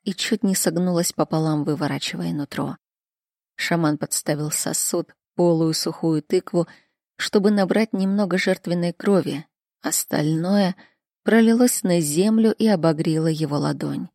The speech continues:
Бык рухнул, нарушив круг. Шаман поднес тыкву ко рту и сделал большой глоток. По его блестящей от пота шее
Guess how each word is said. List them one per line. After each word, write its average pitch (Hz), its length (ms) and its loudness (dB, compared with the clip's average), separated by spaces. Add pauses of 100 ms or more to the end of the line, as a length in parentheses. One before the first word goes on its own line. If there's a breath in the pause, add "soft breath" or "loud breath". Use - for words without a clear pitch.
(1000)
Бык 165 480 -2
рухнул, 175 640 0 (120)
нарушив 170 540 -2
круг. - 380 -6 (360)
Шаман 185 400 0
поднес 156 420 0
тыкву 160 320 -2
ко 151 140 -8
рту - 280 0
и 185 80 2
сделал 185 420 0
большой 160 420 0
глоток. 156 540 -4 (480 soft breath)
По 185 60 0
его 214 200 4
блестящей 220 600 0
от 196 180 -2
пота 196 260 0
шее 214 480 2